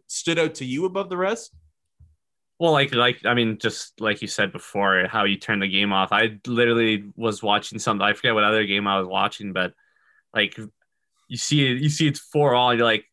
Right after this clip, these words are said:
Speaker 2: "Okay, okay, they can't actually be doing this again, can they?" Like, this isn't, like, this, that, that's not real, right? I mean, they,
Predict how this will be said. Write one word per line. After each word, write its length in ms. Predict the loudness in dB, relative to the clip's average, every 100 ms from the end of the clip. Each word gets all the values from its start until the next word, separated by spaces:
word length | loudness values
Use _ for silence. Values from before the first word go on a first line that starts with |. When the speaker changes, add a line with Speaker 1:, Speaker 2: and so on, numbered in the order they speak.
| -8
Speaker 2:
"Okay, 200 | -8 -8 -14 _ _
okay, 140 | -2 0
they 120 | 0
can't 240 | 2 4
actually 320 | 4 2 0
be 120 | -4 -2
doing 260 | 0 -2
this 200 | -2 -4 -4
again, 340 | 0 0 0
can 300 | -2 -2 -2
they?" 160 | -2 -2
Like, 240 | 0 0
this 220 | -2 -2 0
isn't, 300 | 0 0 -4 _ _ _ -2
like, 140 | 2
this, 160 | 2 2
that, 220 | 0 2
that's 220 | 0 2
not 220 | 2 2
real, 240 | 2 2 4
right? 160 | 2
I 80 | 2
mean, 140 | 0
they, 240 | 0 0